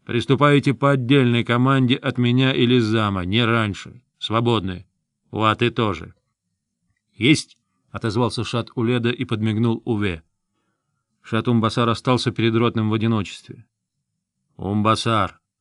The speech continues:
тебе одиночный сигнал прямо по ходу.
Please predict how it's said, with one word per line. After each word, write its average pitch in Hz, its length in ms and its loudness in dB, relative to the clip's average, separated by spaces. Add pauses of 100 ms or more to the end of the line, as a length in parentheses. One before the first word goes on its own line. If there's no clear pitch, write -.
(480)
тебе 113 380 4
одиночный 123 800 0
сигнал 123 500 0
прямо 117 400 2
по 113 160 -2
ходу. 92 480 -8